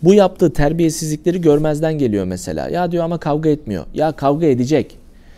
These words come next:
Zaten kavgayı gösteren bütün davranışları yapıyor adam. İnanılmaz derecede başkalarına karşı belki vurmuyor, belki darp etmiyor ama bütün bunları yapabilecek kapasitesini gösteriyor. Ve bir gün,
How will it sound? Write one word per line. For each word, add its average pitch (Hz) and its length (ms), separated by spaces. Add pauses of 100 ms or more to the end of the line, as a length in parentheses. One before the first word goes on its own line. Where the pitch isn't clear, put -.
(220)
Zaten 139 500
kavgayı 147 640
gösteren 127 580
bütün 160 320
davranışları 123 680
yapıyor 147 460
adam. - 260 (680)
İnanılmaz 160 640
derecede 110 440
başkalarına 151 580
karşı 123 360
belki 143 240
vurmuyor, 123 520
belki 120 300
darp 131 260
etmiyor 131 360
ama 190 260 (380)
bütün 151 500
bunları 180 280
yapabilecek 156 720
kapasitesini 151 760
gösteriyor. 139 600
Ve 147 140
bir 240 120
gün, 185 260